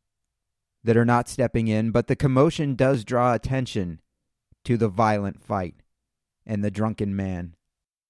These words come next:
Two police officers arrive on the scene.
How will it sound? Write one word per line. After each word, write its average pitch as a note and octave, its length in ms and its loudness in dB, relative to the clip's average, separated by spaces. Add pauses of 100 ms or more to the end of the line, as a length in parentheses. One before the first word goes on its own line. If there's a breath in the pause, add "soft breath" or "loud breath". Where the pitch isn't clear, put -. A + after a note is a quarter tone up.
(460)
Two F3 200 6
police D3+ 360 2
officers A2+ 540 0
arrive A2+ 380 4
on A2+ 160 2
the G#2+ 80 0
scene. C#3 480 -4